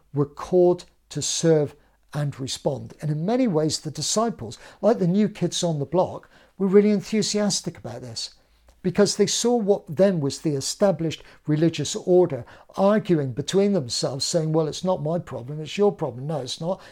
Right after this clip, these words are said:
it's your problem." So nothing got done. And they actually got in there and saw a way in which they could bring the love of God,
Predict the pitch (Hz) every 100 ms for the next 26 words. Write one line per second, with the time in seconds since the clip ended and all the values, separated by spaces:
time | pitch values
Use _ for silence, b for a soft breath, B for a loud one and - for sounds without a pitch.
0 | B 156 - 208 202 156 131 139 139 214
1 | 208 220 - 175 156 151 151 190 135 -
2 | B B B - 190 214 247 240 240 180
3 | 190 - 170 151 190 170 185 220 214 156
4 | 62 143 135 _ _ _ _ _ _ _
5 | _ _ _ 151 151 135 - 180 175 -
6 | 143 143 160 143 147 156 - 147 143 135
7 | 147 139 147 196 143 135 - 151 123